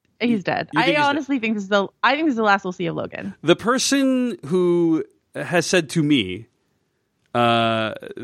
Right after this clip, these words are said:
Speaker 1: Yep.
Speaker 2: "They are not dead unless you
Speaker 1: Yep.
Speaker 2: see their body hit the floor,"
Speaker 1: Yep. Yep.
Speaker 2: is telling me Logan's dead.
Speaker 1: Yep.
Speaker 2: Even though we don't see his body hit the floor.
Speaker 1: 'Cause why would them, why would William lie in that moment? Why would the Man in Black lie in that moment?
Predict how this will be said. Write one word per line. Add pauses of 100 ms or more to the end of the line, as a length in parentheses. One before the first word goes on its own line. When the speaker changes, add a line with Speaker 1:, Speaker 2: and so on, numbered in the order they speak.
(120)
Speaker 1:
Yep.
Speaker 2:
"They
are
not
dead
unless
you
Speaker 1:
Yep.
Speaker 2:
see
their
body
hit
the
floor," (120)
Speaker 1:
Yep. (200)
Yep.
Speaker 2:
is (200)
telling
me
Logan's
dead. (560)
Speaker 1:
Yep. (240)
Speaker 2:
Even
though
we
don't
see
his
body
hit
the
floor. (580)
Speaker 1:
'Cause
why
would
them,
why
would
William
lie
in
that
moment?
Why
would
the
Man
in
Black
lie
in
that
moment?